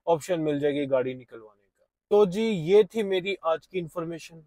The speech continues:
उम्मीद है आपको मेरा ये vlog अच्छा लगा होगा। मेरी video को like and subscribe और share ज़रूर करें, और comment section में मुझे ज़रूर बताएं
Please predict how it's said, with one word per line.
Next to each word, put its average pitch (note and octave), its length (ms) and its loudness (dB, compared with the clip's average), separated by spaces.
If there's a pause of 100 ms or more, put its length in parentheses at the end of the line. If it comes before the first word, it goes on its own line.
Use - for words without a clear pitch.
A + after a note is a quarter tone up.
(160)
उम्मीद F3 400 -2
है F#3 200 8
आपको D#3 360 0
मेरा D3 240 -2
ये D3+ 200 -2
vlog D3 380 -4
अच्छा - 240 -8
लगा D#3+ 240 -4
होगा। C#3+ 280 -4 (440)
मेरी D#3 180 -2
video D#3 360 -4
को D#3 120 -2
like C#3 500 -2
and D3+ 200 -6
subscribe C3 720 -6
और C#3+ 160 -8
share C#3 320 -6
ज़रूर C3 380 -4
करें, D#3+ 280 0 (420)
और G#3+ 280 8
comment F#3+ 400 0
section E3+ 480 -4
में E3+ 160 -6
मुझे D#3 320 -6
ज़रूर C#3 340 -4
बताएं D#3 420 -6